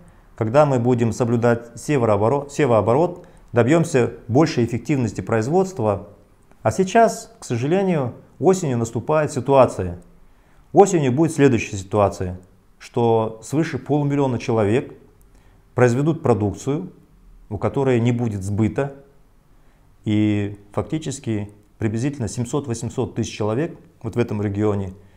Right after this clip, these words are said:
они будут на грани голода, это все будет осенью. И опять вы мне зададите вопрос, что делать? Дело спасения самих утопающих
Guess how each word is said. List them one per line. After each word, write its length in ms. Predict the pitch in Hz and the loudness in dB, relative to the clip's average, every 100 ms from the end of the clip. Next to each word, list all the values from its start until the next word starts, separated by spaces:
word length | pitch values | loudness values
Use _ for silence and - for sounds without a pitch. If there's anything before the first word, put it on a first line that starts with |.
| _ _ - | _ _ -6
они 200 | 104 143 | -4 -2
будут 300 | 139 135 131 | -4 -6 -4
на 100 | 101 | 0
грани 280 | 107 131 135 | 2 0 0
голода, 340 | 170 156 95 | 0 2 0
это 140 | 90 | -4
все 180 | 95 127 | -6 -4
будет 180 | 120 120 | -4 -2
осенью. 480 | 165 170 98 82 80 - _ _ _ _ _ _ - | -2 -2 -4 -6 -8 -18 _ _ _ _ _ _ -2
И 60 | |
опять 500 | 110 110 160 160 - - | 0 2 2 2 -2 -4
вы 120 | 117 | -2
мне 160 | 135 120 | 0 -2
зададите 400 | 113 120 117 104 | -2 0 0 -2
вопрос, 480 | 107 139 160 156 - | -2 -2 -2 -6 -18
что 520 | - - - 131 151 - | -20 -20 -4 -2 -2 -6
делать? 500 | 92 104 92 82 - _ _ _ _ - _ _ _ _ _ _ _ _ _ 104 | -2 0 0 -2 -12 _ _ _ _ -20 _ _ _ _ _ _ _ _ _ -4
Дело 640 | 107 147 139 127 120 - - | 0 2 4 2 -2 -10 -20
спасения 580 | - 120 110 139 127 113 | -6 -4 -2 0 0 -2
самих 400 | 123 120 113 - | -2 -2 -4 -6
утопающих 680 | 104 104 147 160 156 139 | -6 -4 2 2 2 -4